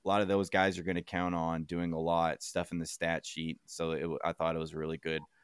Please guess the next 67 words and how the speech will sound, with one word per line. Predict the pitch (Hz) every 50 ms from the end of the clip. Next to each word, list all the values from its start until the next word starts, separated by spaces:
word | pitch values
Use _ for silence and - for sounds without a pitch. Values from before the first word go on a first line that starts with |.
| _ _ _ _ - 80
uh, | 80 80 76
performance. | - - 85 - - 82 82 78 80 78 - -
A | 82
great | 76 - 90 87 73
way | 76 90 87 85
to | 80 78 - - -
end | 90 87 87 87
that | 82 78 - -
tournament, | - - 87 85 85 85 82 78 - - - - - - -
feeling | - 95 87 87 85
a | 82 80
lot | 82 80 78 -
better | - 87 82 80 82
about | 78 82 80 57
yourself | 73 80 - - 80 76 76 -
as | 85 82 76 71
you, | 82 80 80 - _ _ _ _ _ _ _ - -
uh, | 80 80 78 78 78 - - - -
head | - 85 - 95 90 82
to | - 85
Butler | 73 - 87 87 - 82 82
for | 78 - - 85
your | 80 78
next | 80 80 80 - - -
game. | - 90 90 85 82
So, | - - 87 85 - _ - - - - - - - _ -
uh, | - 98 98 95 92 92 90 73
Battle | 85 - 107 110 120 117
for | - - 123 117 110 -
Atlantis | - 107 104 95 - 98 107 104 107 107 101 - 107 95 - -
review | 90 87 82 78 95 107 117 120
now. | 107 90 85 85 85
Dustin, | 82 76 90 92 90 - - 92 92 90 90 87 87 85 82 -
we | - 82 85 87 -
kinda | - 98 90 87
went | 87 90 87 80
through | - 92 87 85
the | 80 80
stats | - - - - 87 82 85 82 -
there, | - 87 85 85
talked | - 92 85 87 -
about | 85 82 78 -
players. | - - 92 95 92 87 85 82
Who | - 123
were | 143 156
some | - 151 139
of | 131
the | 120
players | - - 120 117 113 110 110 98
that | 101 98 90
impressed | 76 85 - - 104 95 92 - -
you | 92 92 90
the | 76 78
most | 80 80 82 82 85 82 82 82 - -
this | 73 76 -
tournament? | - 87 82 80 78 78
I | 80 80
know | 82 82 82
before | 73 78 - - 90 87
the | 85
week | 82 85 85 - -
we | 85
talked | - - 85 85 - -
about | 73 82 82 76 -
some | - 80 80
breakout | - - 82 82 - - 80 76 -
players. | - - 85 85 82 80